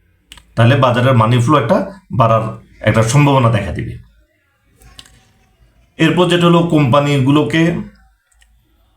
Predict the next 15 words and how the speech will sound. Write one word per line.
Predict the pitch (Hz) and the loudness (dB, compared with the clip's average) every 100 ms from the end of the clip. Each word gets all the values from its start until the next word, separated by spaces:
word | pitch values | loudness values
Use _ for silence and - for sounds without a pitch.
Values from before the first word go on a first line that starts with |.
| _ | _
বাধ্য | 104 131 120 147 - | -2 0 0 0 0
করা | 80 - - _ _ _ _ _ _ _ _ _ _ - | -2 -4 -10 _ _ _ _ _ _ _ _ _ _ -12
শেয়ার | - 131 135 123 | -4 0 0 0
কেনার | 127 113 90 90 | 0 0 -2 -2
জন্য, | 85 107 - - - _ _ | -2 -2 -4 -10 -20 _ _
যে | 95 104 101 | -4 -2 0
তারা | 107 107 113 | 0 0 0
প্রফিটের | 117 120 117 117 113 | 0 2 0 0 0
একটা | 113 | 0
অংশ | 104 101 117 | -2 -2 -2
থেকে | 120 165 185 | -2 -2 -4
প্রত্যেকটা | - - 180 - - | -6 -4 -4 -2 -2
কোম্পানি | 123 113 82 - - - _ _ _ _ _ _ - | 0 0 0 -4 -10 -16 _ _ _ _ _ _ -4
বাধ্য | 117 101 107 | -2 0 -2
হবে, | 101 | 0